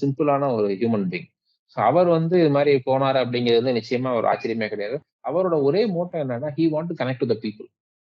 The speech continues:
and he want to serve the people. So end of the day வந்து அவரோட, ஏன்னா அவரோட, அவரோட, அவரோட ப்ரொஃபைல் நம்ம இப்ப கொஞ்ச நாளுக்கு முன்னாடி நீங்களே சொன்னீங்க, ஒரு பி எஸ் ஜி பாஸ்ட் அவுட்,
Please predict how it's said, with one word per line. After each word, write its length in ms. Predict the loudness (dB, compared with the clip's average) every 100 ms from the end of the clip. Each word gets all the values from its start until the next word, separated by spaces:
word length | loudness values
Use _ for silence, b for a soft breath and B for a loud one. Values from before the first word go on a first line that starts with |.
| _ _ _
and 220 | -4 0
he 120 | 2 2
want 160 | 2
to 260 | -2 -4 -2
serve 120 | 0
the 80 | -2
people. 220 | -6 -20 _ _ _ _
So 100 | -4
end 180 | -2 2
of 180 | 0 2
the 60 | 0
day 140 | 0
வந்து 180 | -2 -2
அவரோட, 440 | -2 0 -2 -2 -6
ஏன்னா 300 | -6 -6 -10 _ _ -12
அவரோட, 340 | -6 -4 -2 -4 -8 B -10 -2
அவரோட, 260 | 2 4
அவரோட 260 | 4 2 2
ப்ரொஃபைல் 280 | 0 2 2
நம்ம 140 | 0
இப்ப 160 | -2 -2
கொஞ்ச 160 | -2 0
நாளுக்கு 220 | -2 -2
முன்னாடி 60 |
நீங்களே 240 | -4 -2 -4
சொன்னீங்க, 380 | -4 -6 -6 -8 b _
ஒரு 220 | -8 -6 -4
பி 100 | 0
எஸ் 220 | 0 0
ஜி 240 | 0 0 2
பாஸ்ட் 320 | 0 0 0
அவுட், 160 | -2